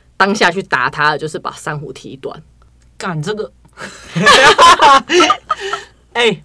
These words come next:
Speaker 2: 我们真的亲眼目睹扬沙的那一位，他的蛙鞋在我们面前把珊瑚啪就这样断了。
Speaker 1: 你知道东西断掉啊，在海里，因为海里的水就是媒介嘛，所以那声音是非常清脆的。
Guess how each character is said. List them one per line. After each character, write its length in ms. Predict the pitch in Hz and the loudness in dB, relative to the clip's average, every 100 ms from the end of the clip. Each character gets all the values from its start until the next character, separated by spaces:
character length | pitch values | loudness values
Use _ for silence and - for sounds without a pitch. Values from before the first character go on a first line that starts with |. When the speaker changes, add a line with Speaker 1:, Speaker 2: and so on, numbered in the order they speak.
| _ | _
Speaker 2:
我 160 | 202 220 | -4 -2
们 180 | 233 240 | -2 0
真 200 | 262 285 | 0 2
的 220 | 262 226 | 2 0
亲 300 | 196 - 240 | -4 -8 -6
眼 180 | 254 202 | -4 -4
目 240 | 190 240 | -4 -4
睹 320 | 202 180 151 143 - _ | -4 -6 -6 -12 -20 _
扬 200 | 175 165 | -6 -4
沙 220 | 175 175 | 2 2
的 100 | 170 156 | 2 -2
那 180 | 156 | -4
一 40 | 156 | -4
位， 400 | 151 156 151 151 - | -2 -4 -6 -18 -8
他 180 | - | -4
的 120 | 170 156 | -2 0
蛙 220 | 160 160 | 2 2
鞋 260 | 147 139 135 _ | 0 -6 -8 _
在 140 | - | 0
我 60 | 170 | 0
们 160 | 147 151 | 0 -2
面 200 | 196 160 | -2 -2
前 260 | 151 120 123 _ | -6 -12 -16 _
把 100 | 147 | -14
珊 240 | 139 170 165 | -6 -6 -6
瑚 160 | 147 135 - | -8 -12 -2
啪 260 | 208 156 - _ | 0 0 -4 _
就 120 | - | -10
这 100 | 170 | -6
样 140 | 156 147 | -6 -6
断 180 | 147 - | -10 -12
了。 60 | - - - - | -20 -20 -20 -10
Speaker 1:
你 120 | 190 | -6
知 60 | 175 | -2
道 100 | 339 | 0
东 220 | 285 285 | 0 -4
西 160 | 285 285 | -6 -6
断 300 | - 269 202 | 0 0 2
掉 180 | 220 190 | 2 2
啊， 200 | 165 160 | 2 -2
在 160 | 160 | -6
海 260 | 226 196 165 | -6 -4 -2
里， 120 | 180 | 0
因 80 | 180 | -2
为 60 | 262 | -2
海 180 | 208 | -2
里 240 | 185 165 135 | -4 -6 -8
的 200 | 160 147 | -6 -6
水 220 | 139 - | -4 -4
就 100 | 135 | -4
是 100 | 175 | -4
媒 200 | 190 135 135 | -6 -6 -10
介 240 | - 147 | -10 -10
嘛， 140 | - - | -10 -2
所 120 | 202 | -2
以 20 | |
那 120 | 254 | -2
声 180 | 220 202 | -4 -2
音 100 | 196 | -2
是 140 | 202 | -4
非 140 | 202 180 | -6 -6
常 140 | 160 | -6
清 260 | 156 - 147 | -8 -8 -10
脆 240 | 143 160 | -8 -12
的。 120 | - | -12